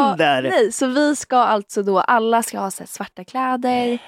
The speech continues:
Speaker 2: Alltså gärna så här accessoarer. Och så ska vi ha en spooky begravning för Agnes och Colles tonår.
Speaker 1: Nej!
Speaker 2: Jo, och det är jag så sjukt taggad på.
Speaker 1: Men hur roligt är tema?
Speaker 2: Ja, ja, men jag vet. Alltså när jag fick den här inbjudan, jag var bara så här, det här är...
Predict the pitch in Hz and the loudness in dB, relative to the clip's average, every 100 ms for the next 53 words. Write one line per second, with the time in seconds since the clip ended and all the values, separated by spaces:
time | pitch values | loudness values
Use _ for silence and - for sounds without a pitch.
0 | _ _ _ _ - 214 220 208 196 190 | _ _ _ _ -16 -4 0 0 -2 -4
1 | 190 - 180 208 208 208 202 190 185 - | -8 -8 -4 0 2 2 0 -2 -8 -8
2 | 185 175 180 175 170 - - - - - | -6 -4 -2 -2 -2 -6 -14 -16 -10 -4
3 | 202 - 185 185 175 175 170 156 80 - | -4 -4 -8 -6 -2 0 -2 -4 -12 -12
4 | - 180 180 - 185 180 175 180 - 175 | -4 -4 -4 -8 -10 -10 -12 -12 -12 -12
5 | 185 - _ - 175 175 - - 185 190 | -12 -14 _ -14 -12 -12 -16 -6 2 4
6 | 185 175 - - - 247 240 220 226 220 | 4 2 0 -2 0 4 6 4 2 4
7 | 233 208 190 - 185 - 202 - - 170 | 6 6 4 0 -8 -2 -2 -2 -8 -8
8 | 143 - - 285 254 269 220 190 175 160 | -8 -6 2 6 8 8 6 6 4 2
9 | 156 170 135 127 226 - _ - 240 214 | 2 2 4 4 2 -2 _ -4 0 0
10 | 226 - 277 277 285 254 240 233 240 247 | -2 -2 2 4 6 4 2 2 4 4
11 | 277 - 208 214 214 208 202 202 196 - | 0 0 0 2 2 2 0 -2 -4 -8
12 | 190 185 _ _ _ 208 - 220 202 - | -10 -10 _ _ _ -16 -8 -6 -6 -6
13 | 202 196 | -4 -4